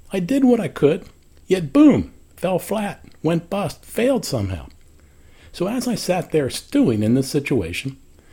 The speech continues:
reflecting on my failing grade, I realized this. Effort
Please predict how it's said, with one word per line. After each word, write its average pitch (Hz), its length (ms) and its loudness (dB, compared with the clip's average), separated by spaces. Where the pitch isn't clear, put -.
reflecting 175 640 -2
on 139 140 2
my 117 120 -2
failing 147 460 0
grade, 98 340 -4
I 214 40 -4
realized 233 560 0
this. - 300 -4
Effort 165 480 0